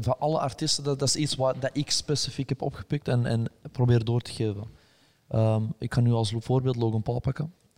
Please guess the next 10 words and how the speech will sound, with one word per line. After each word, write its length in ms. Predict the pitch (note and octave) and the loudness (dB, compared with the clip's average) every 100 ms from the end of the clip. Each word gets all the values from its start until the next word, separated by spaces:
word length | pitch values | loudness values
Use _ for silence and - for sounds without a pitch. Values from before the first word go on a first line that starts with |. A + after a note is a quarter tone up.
| - - _ _ | -20 -20 _ _
Ehm, 360 | - - G#2 G#2 G#2 - - - - | 0 2 2 2 -2 -8 -16 -20 -4
hij 100 | - | 2
is 120 | A#2 - | 4 4
geen 140 | B2 | 2
rapper, 220 | B2+ - | 2 0
hij 80 | A#2 | -2
is 80 | G#2+ | 0
geen 140 | C3 | 0
muzikant, 480 | A#2+ A2+ C3 D#3 - - - | -2 -2 -2 -6 -8 -20 -8
maar 400 | A2+ A2+ A2+ | -2 0 0